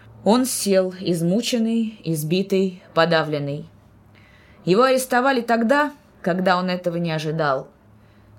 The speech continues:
Как могли узнать про него петлюровцы?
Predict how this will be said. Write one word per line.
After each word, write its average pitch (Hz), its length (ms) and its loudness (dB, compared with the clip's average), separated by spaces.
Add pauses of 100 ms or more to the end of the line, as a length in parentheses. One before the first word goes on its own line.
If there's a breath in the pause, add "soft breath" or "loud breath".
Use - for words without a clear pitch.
Как 214 300 -2
могли 165 360 0
узнать 156 540 -2
про 156 120 -4
него 160 280 0
петлюровцы? 196 760 -4